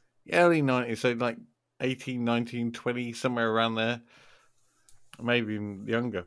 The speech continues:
But even then, we thought it was absolutely stupid. But still always remember it.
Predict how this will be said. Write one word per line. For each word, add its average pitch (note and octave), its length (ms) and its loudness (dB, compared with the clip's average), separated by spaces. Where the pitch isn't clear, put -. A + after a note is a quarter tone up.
But G#2+ 180 0
even B2 260 2
then, A#2 220 4
we A2+ 120 0
thought A#2 220 0
it A#2 80 -8
was A#2 220 -6
absolutely C3+ 840 0
stupid. A#2 640 -6
But - 300 2
still D3+ 460 2
always B2 300 4
remember A2+ 420 2
it. G2+ 100 -4